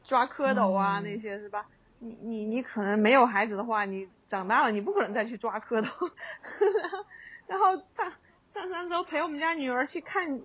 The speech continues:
Speaker 1: 观鸟啊。
Speaker 2: 嗯。
Speaker 1: <laughs>
Speaker 2: 是的，是的。
Speaker 1: 就你比较好的就是你，你感觉你会过上两份人生，
Speaker 2: 嗯。
Speaker 1: 一份是你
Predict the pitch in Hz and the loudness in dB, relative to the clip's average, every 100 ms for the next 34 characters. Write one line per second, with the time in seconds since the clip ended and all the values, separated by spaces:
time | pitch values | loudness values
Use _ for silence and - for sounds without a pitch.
0 | - - 339 349 359 269 - 220 254 240 | -8 0 0 2 0 2 4 4 4 2
1 | 269 262 - - - - - 247 330 277 | 2 -2 -12 -18 -18 -14 -12 -4 -2 -2
2 | - _ _ _ 269 196 196 175 156 185 | -4 _ _ _ 0 2 0 -2 -6 0
3 | - 480 - _ _ - 262 269 330 466 | 4 4 4 _ _ -4 -2 6 8 8
4 | - 214 233 302 349 330 247 254 247 285 | 10 8 8 4 0 -2 -2 -2 -2 -2
5 | 302 233 233 294 247 226 285 240 330 320 | 2 2 2 0 0 0 -2 0 0 2
6 | 330 269 220 - 214 294 226 226 196 175 | 2 2 0 -4 -2 0 2 2 0 0
7 | 202 214 _ _ _ - 247 269 349 320 | -2 -4 _ _ _ -2 -2 2 2 2
8 | 320 311 240 - | 0 0 0 -4